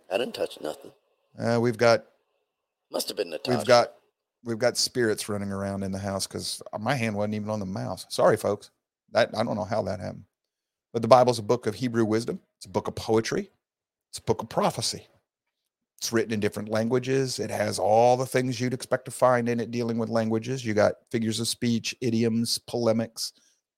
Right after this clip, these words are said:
Speaker 2: It is a rich piece of literature. We should approach it as that. What's in the Bible? Well, like I said, it's not one book. The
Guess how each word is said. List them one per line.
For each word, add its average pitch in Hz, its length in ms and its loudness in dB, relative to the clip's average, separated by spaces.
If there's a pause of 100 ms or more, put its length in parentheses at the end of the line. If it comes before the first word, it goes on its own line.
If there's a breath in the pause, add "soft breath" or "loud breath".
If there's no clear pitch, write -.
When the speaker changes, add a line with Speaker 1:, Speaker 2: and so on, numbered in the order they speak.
(200)
Speaker 2:
It 120 120 2
is 120 140 2
a 120 120 4
rich 110 800 2 (160)
piece - 260 -6
of 95 100 -10
literature. 95 560 -4 (580)
We - 100 -2
should - 180 -2
approach - 400 2
it 95 80 -4
as 92 140 -4
that. 87 280 -2 (2250)
What's 151 280 2
in 185 140 6
the 131 80 6
Bible? 95 440 -2 (1000)
Well, - 140 -14
like 120 200 -6
I 107 40 -10
said, 104 180 -6
it's - 160 -12
not 98 180 -2
one 101 180 0
book. 101 340 0 (600)
The 104 460 -2